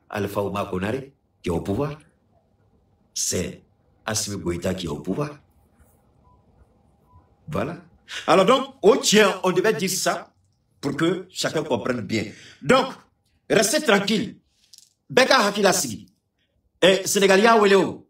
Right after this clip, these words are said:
Mali y'a gɛn o, l'essentiel a ta la. Molobaliya tɛ k'anw ka jamana kɔnɔ. U b'a dɔn fɛn min tun bɛna bɔ a la. Jamana mun ye Faransi ambassadeur gɛn, sɔrɔdasi bilakoro de bɛ se ka jɔ k'a bɛ molobaliya kɛ o jamana la, k'a b'o to yen wa? O tɛ to yen. O tɛ to yen. Donc, n'o bɔra yen,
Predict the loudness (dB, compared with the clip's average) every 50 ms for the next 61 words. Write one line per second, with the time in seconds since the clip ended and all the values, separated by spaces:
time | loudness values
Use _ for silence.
0 | _ _ -10 -2 0 2 4 4 4 2 2 0 -2 -2 -2 -2 -4 -6 -12 -18
1 | _ -6 -4 -2 -2 -2 -2 -2 -4 -6 -6 -6 -8 -10 -8 -8 -8 -8 -10 -16
2 | _ _ _ _ _ _ _ _ _ _ _ _ _ _ _ _ _ -8 -4 -4
3 | 0 2 2 0 0 0 -2 -4 -4 -6 -6 -8 -8 -6 -6 -6 -4 -4 -6 -8
4 | -8 -4 -2 -2 2 2 2 2 2 2 -2 -2 0 0 -2 -2 -2 -8 -8 -6
5 | -4 -4 -4 -2 0 0 0 0 -2 -4 -10 -18 _ _ -2 0 0 2 2 2
6 | 0 2 0 -2 -2 -2 -4 -4 -4 -2 -4 -2 -2 -2 -2 -2 -2 -2 -2 -2
7 | -4 -4 -4 -6 -6 -8 -8 -16 _ _ _ _ -12 -6 -2 -2 0 0 -2 -4
8 | -4 -2 -2 -2 -2 -2 -4 -4 -4 -4 -6 -4 -2 -2 -2 -2 -2 -4 -2 -2
9 | -4 -4 -4 -4 -4 -2 0 0 0 0 -2 -4 -4 -4 -6 -6 -4 -4 -6 -6
10 | -6 -6 -6 -6 -6 -6 -6 -8 -8 -8 -10 -14 -20 _ _ _ _ _ _ _
11 | _ _ _ _ _ _ _ _ _ _ -16 -12 -10 -10 -6 -4 -4 -4 -4 -8
12 | -12 -16 _ _ _ _ _ _ _ _ _ _ _ -14 -10 -6 -6 -2 0 0
13 | -2 -2 -4 -10 -16 _ -20 -20 -20 -8 2 4 4 4 6 4 2 4 4 4
14 | 4 4 4 2 -2